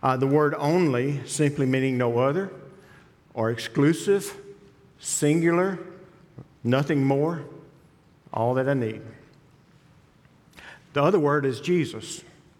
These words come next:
meaning Son of God, Savior, Light of the world, our hope, our rescuer, our Redeemer, God's own Son. The book of Colossians, uh, centers around those two words, only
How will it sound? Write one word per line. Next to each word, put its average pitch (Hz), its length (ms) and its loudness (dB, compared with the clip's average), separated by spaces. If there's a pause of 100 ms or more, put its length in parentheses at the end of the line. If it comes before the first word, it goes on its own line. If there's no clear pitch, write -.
(380)
meaning 123 300 0
Son 127 240 -2
of 120 100 -2
God, 135 300 2
Savior, 139 480 0
Light 127 260 2
of 131 80 -6
the 123 60 -4
world, 131 380 -2 (680)
our 110 160 0
hope, 135 340 2
our 113 140 2
rescuer, 156 720 0 (800)
our 117 100 0
Redeemer, 139 560 0 (760)
God's 123 320 0
own 131 200 -2
Son. 120 420 -6 (800)
The 139 80 2
book 196 240 2
of 180 140 -2
Colossians, 160 1160 -2
uh, 110 340 -6 (360)
centers 160 480 0
around 135 240 0
those 131 180 -2
two 143 200 -2
words, 117 540 -4 (680)
only 131 500 -2